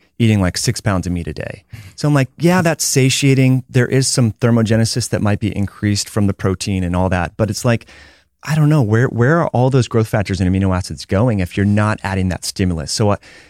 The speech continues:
and, and we know from various studies, I mean, strength is independently correlated with,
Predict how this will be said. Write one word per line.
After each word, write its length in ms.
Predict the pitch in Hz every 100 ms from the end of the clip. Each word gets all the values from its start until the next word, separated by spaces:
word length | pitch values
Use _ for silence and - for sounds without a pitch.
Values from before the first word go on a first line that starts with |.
| _ -
and, 180 | 107 -
and 120 | 117
we 80 | 117
know 320 | 120 131 113
from 300 | 101 - 98
various 340 | 95 107 98 87
studies, 340 | 98 92 87
I 40 |
mean, 160 | 92 85
strength 600 | - - 110 120 98 - -
is 260 | 95 87
independently 400 | - 104 104 82
correlated 460 | - 98 98 95 90
with, 340 | 80 92 90